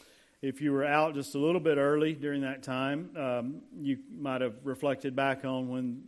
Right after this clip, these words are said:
the, uh, women went to the tomb early that morning. One gospel would say that it was, uh, still dark before the sun had risen. Another one will tell us that the sun had risen.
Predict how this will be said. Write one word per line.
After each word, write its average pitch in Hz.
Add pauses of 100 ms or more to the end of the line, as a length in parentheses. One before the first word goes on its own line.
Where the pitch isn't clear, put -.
the, 120 (600)
uh, 120
women 135
went 135
to 135
the 117
tomb 143
early 131
that 131
morning. 131 (320)
One 127
gospel 127
would 120
say 131
that 123
it 139
was, 120
uh, 107
still 135
dark 139 (540)
before 143
the 131
sun 147
had 135
risen. 147
Another 131
one 135
will 120
tell 135
us 131
that 117
the 117
sun 135
had 131
risen. 151